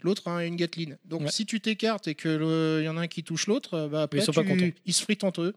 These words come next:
Speaker 1: jusqu'à qu'il y en a un des deux qui
Speaker 2: Ouais.
Speaker 1: meurt.
Speaker 2: Et ça, c'était vraiment cool, ça, parce que, et même des fois, les diablotins, ils pouvaient buter un soldat, euh,
Speaker 1: Oui.
Speaker 2: lambda parce que,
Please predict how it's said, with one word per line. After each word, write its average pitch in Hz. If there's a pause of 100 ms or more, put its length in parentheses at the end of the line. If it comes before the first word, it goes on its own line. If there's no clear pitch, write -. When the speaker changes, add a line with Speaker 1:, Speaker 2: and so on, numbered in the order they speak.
(100)
Speaker 1:
jusqu'à 175
qu'il 180
y -
en 175
a 175
un 170
des 170
deux 170
qui 165
Speaker 2:
Ouais. 143
Speaker 1:
meurt. 139 (120)
Speaker 2:
Et 151
ça, 220
c'était -
vraiment 151
cool, 160
ça, 139
parce 135
que, 151 (140)
et -
même 220
des 226
fois, 247
les 208
diablotins, 180
ils 156
pouvaient 160
buter 170
un 170
soldat, 165
euh, 139
Speaker 1:
Oui. 294
Speaker 2:
lambda 160
parce 190
que, -